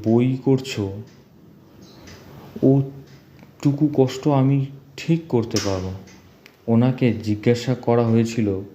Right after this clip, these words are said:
প্রতিদিন কত টাকা পারিশ্রমিক নেবেন। উনি বলেছিলেন, "দিনে দশ টাকা দিও।"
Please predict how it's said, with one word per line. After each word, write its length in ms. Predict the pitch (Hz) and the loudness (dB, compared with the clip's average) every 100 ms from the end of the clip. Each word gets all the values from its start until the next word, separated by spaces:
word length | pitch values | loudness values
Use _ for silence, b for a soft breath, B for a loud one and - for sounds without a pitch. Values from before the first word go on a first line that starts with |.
| - | -6
প্রতিদিন 640 | 110 110 123 120 123 110 113 | -4 -2 -2 0 2 0 0
কত 380 | 110 107 123 123 | 0 0 -4 -2
টাকা 420 | 120 120 131 135 131 B B - | -2 0 0 -2 -4 B B -2
পারিশ্রমিক 640 | 110 110 113 - 131 131 120 | 0 2 0 2 4 4 2
নেবেন। 440 | 110 101 95 92 - - b b - | 0 0 -4 -8 -14 -20 b b -4
উনি 200 | 123 131 | 2 4
বলেছিলেন, 760 | 120 113 113 123 127 107 110 123 123 107 101 | 4 4 2 2 0 0 -2 -8 -8 -8 -2
"দিনে 320 | 113 131 131 | 0 2 2
দশ 380 | 113 107 107 - | 2 -2 -2 -6
টাকা 280 | 113 107 98 | -6 -4 -6
দিও।" 280 | 92 92 | -6 -8